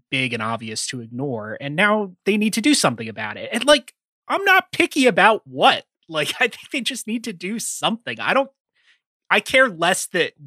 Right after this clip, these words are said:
what the solution is, as long as there's some kind of clarity and guidance.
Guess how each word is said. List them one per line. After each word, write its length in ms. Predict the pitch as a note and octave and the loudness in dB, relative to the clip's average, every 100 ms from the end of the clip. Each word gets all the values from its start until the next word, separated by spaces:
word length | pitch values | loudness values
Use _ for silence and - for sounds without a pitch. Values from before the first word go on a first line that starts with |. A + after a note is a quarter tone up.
| C3+ | -4
what 220 | D#3 - | -2 -2
the 360 | D3 B2+ C#3 C3 | -6 -6 -6 -4
solution 540 | - C3+ E3+ G#3 D3+ | -6 -4 -2 -2 -2
is, 120 | B2+ | -6
as 160 | B2 A#2+ | -8 -10
long 160 | D#3+ | -8
as 100 | E3+ | -6
there's 220 | D#3 C3+ - | -4 -4 -2
some 240 | D3+ D3+ | 0 -2
kind 220 | - D#3 | -2 -4
of 100 | B2+ | -4
clarity 520 | - C#3 C#3+ D3 C#3+ | -8 0 0 2 -2
and 140 | B2 A2+ | -4 -2
guidance. 600 | C3 D3+ C#3+ A#2 - | 4 4 4 -4 -10